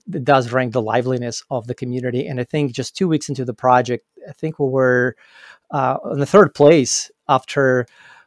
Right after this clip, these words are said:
Top Shot in terms of the liveliness of the community. Uh, at this, at this at this point in time, uh, I think on day one, we had two hundred fifty people on Discord. As of, uh, this moment, twenty-six days or so after launching,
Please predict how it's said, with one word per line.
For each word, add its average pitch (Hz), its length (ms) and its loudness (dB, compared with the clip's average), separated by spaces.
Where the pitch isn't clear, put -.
Top 151 200 2
Shot 120 360 0
in - 140 -8
terms 131 260 -4
of 120 60 -4
the 127 100 0
liveliness 123 540 0
of 120 40 -8
the 113 80 -12
community. 127 580 -2
Uh, 135 320 -4
at 131 80 -6
this, - 280 -6
at 131 140 -2
this 165 260 -4
at 151 80 0
this 190 160 4
point 170 180 0
in 135 60 -4
time, 160 600 -2
uh, 147 380 0
I 165 80 -6
think 196 200 -2
on 147 120 0
day 160 160 2
one, 139 680 2
we 143 180 -2
had 131 400 -2
two 160 120 -4
hundred 147 220 -2
fifty 147 160 -12
people 147 280 -4
on 127 100 -4
Discord. 135 640 0
As 143 220 -4
of, 139 220 -4
uh, 131 180 -8
this 139 280 -8
moment, 147 540 -4
twenty-six 131 1200 -6
days 135 260 0
or 127 60 -4
so 135 340 2
after 131 220 0
launching, 131 300 0